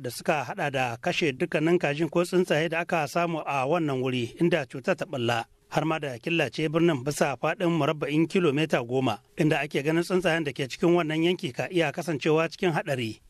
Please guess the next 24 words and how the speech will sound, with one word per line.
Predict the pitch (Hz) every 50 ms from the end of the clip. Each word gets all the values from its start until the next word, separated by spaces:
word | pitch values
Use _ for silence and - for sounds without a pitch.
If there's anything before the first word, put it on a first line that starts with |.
| _ _ _
Kuma | - 143 143 147
dole | 156 165 160 151 143
ne | 165
a | 165 143
yi | 160
taka | 156 156 131 - 135 127
tsantsan | 131 - 156 165 - 165 170
tare | 160 147 135 156 165
da | 160 143 127
sanar | - 160 170 175
da | 156 151
hukumomi | 131 147 - 185 175 175 175 170 170 160 139 110 123
duk | 135 160 175
wasu | 170 - - 190
mace-mace | 170 147 - - 180 170 143 - - 160
da | 156 151
aka | 156 - 185 151 127
fuskanta | - 127 - - - 170 170 - 151 127 131
na | 156 165
kaji | 160 - 147 123 123 135 160 170
ko | - 180 165
kuma | - 180 170 170 170
sauran | - 170 170 170 175 175
tsuntsaye | - 190 190 - 165 127 117 110 110 110